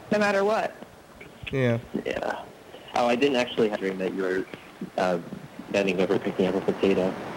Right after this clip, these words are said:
Speaker 3: Maybe.
Speaker 1: You made that up?
Speaker 3: Oh, yeah.
Speaker 1: That's, I'll never trust you again.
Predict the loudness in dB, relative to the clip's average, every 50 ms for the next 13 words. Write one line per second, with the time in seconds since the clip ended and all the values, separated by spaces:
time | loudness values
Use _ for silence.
0 | -10 -10 -10 -10 -12 -8 -6 -2 0 2 2 4 6 6 6 6 6 4 4 4
1 | 4 2 4 2 2 0 -2 -6 -14 -16 -18 -20 -20 -20 -20 -20 -20 -20 -20 -20
2 | -20 -20 -20 -6 -2 0 2 4 4 4 4 4 2 -2 -6 -12 -16 -20 -20 -20
3 | -20 -20 -20 -20 -20 -20 -20 -20 -20 -20 -18 -18 -18 -20 -20 -12 -4 -2 0 0
4 | 0 -2 -4 -10 -10 -10 -10 -12 -12 -16 -18 -18 -20 -20 -20 -4 0 2 2 4
5 | 4 2 2 2 0 0 0 -2 -2 -2 -2 -2 -2 0 0 -2 -2 -4 -4